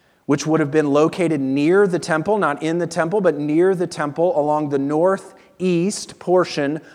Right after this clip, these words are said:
of the wall around the city. This was not a place that distinguished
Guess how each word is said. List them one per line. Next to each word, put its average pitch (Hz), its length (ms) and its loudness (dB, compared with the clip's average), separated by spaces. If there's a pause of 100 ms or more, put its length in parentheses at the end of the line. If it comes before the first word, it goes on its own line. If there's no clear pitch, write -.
(100)
of 139 220 2
the 156 80 0
wall 151 680 6 (160)
around 131 560 -4
the 151 80 -8
city. 147 420 -4 (1500)
This 196 200 -2
was 202 200 0
not 156 600 -6 (280)
a 151 100 -2
place 147 720 -2
that 139 320 -6
distinguished 156 1160 -6